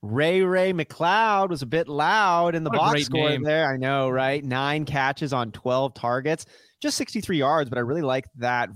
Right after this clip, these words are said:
Speaker 1: volume that was coming his way. Uh, McCloud wound up second on the team in receiving, set a career high in targets, catches, and yardage. Love that. But Claypool was out, and that is going to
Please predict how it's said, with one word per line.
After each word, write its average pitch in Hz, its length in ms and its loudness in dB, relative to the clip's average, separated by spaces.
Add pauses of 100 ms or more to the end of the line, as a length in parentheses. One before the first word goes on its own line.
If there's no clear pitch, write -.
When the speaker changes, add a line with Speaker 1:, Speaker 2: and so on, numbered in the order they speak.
Speaker 1:
volume 120 380 0
that 98 100 -4
was 113 100 -8
coming 117 360 -6
his 110 340 -4
way. 117 400 -2 (400)
Uh, 131 80 -2
McCloud 143 440 -2
wound 151 240 0
up 151 140 0
second 165 380 -4
on 160 100 0
the 160 80 -2
team 165 340 -4
in 170 80 -2
receiving, 165 480 -4 (380)
set 143 180 -4
a 123 40 -8
career 147 260 0
high 135 160 0
in 127 160 -4
targets, 131 300 -2
catches, 139 360 -2
and 120 80 -6
yardage. 139 400 0
Love 120 200 -2
that. 160 280 2 (360)
But 147 120 -2
Claypool 160 880 -2
was 123 460 -2 (200)
out, - 380 -4 (280)
and 127 180 -4
that 143 260 0
is 143 160 -4
going 139 360 -2
to - 160 -6